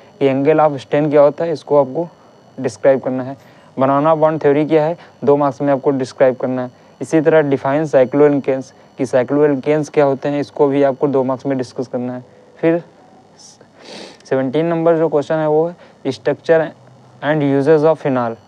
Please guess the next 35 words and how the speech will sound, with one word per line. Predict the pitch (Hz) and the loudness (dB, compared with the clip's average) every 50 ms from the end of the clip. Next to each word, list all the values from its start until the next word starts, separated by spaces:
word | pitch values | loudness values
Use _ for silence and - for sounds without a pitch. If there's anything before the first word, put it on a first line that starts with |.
| _ _ _ _ _ _ _ _ - | _ _ _ _ _ _ _ _ -6
अब | 123 120 123 | -4 -2 0
दो | 151 156 | 0 2
marks | 160 160 160 151 - | 2 0 -2 -2 -2
में | 165 160 160 | -2 0 2
आपसे | 160 156 147 - - 160 | 2 2 0 -2 -4 -4
phenol | 147 - 143 139 139 147 151 151 147 | -2 -2 -2 0 2 2 0 0 0
का | - 156 151 139 | 0 -2 -2 -2
structure | - - - 120 - - 160 156 151 156 | -4 -8 -10 -10 -6 -4 -2 -2 -2 -2
and | 156 | -4
उसके | 151 143 - 165 147 | -6 -6 -4 -2 -2
यूज़ | 131 123 127 127 | -2 0 -2 -4
भी | 120 131 139 | -6 -6 -6
पूछ | 147 156 147 | -6 -6 -4
सकता | - 165 147 - - 175 | -4 -4 -4 -2 -2 -4
है। | 165 180 185 - - - _ - - | -4 -4 -8 -14 -20 -20 _ -2 -2
sometimes | 156 156 143 160 160 160 151 | 0 0 2 2 0 0 -2
क्या | - - 160 156 | -2 0 2 2
होता | 156 147 165 175 | 4 4 4 4
है, | 175 151 | 4 4
resorcinol, | 143 139 120 - 139 131 131 127 - 147 139 120 110 110 - - _ - - | 2 2 2 4 4 4 2 2 -2 -2 -2 -2 -4 -6 -10 -14 _ -8 -6
जो | 117 131 | -4 -4
कि | 120 147 185 180 - - - - _ - | -2 0 -2 -2 -4 -8 -20 -18 _ -6
इसी | 139 127 - 160 165 | -6 -2 0 2 2
का | 156 165 | 4 4
derivative | 143 143 139 139 135 135 131 127 120 - 131 117 | 4 4 2 4 4 2 2 0 0 -2 -4 -6
है, | 120 120 123 - - - - - - - | -6 -8 -12 -16 -20 -20 -20 -20 -6 -2
तो | 139 131 - - _ - | -2 -2 -2 -4 _ -8
उसके | 151 147 - - - - 190 185 | -6 -6 -6 -8 -4 0 2 2
भी | 175 175 185 202 202 - - _ _ _ - 135 | 4 4 2 2 0 -2 -6 _ _ _ -6 -2
basically | 139 139 123 147 135 160 165 165 160 | -2 -2 0 -2 0 2 4 4 4
ये | 165 170 | 4 4
क्या | 156 175 170 | 4 2 2
पूछ | 156 160 165 156 | 2 0 -2 0
लेता | 170 175 170 165 190 | 0 0 0 2 0
है, | 185 190 208 | -2 -2 -6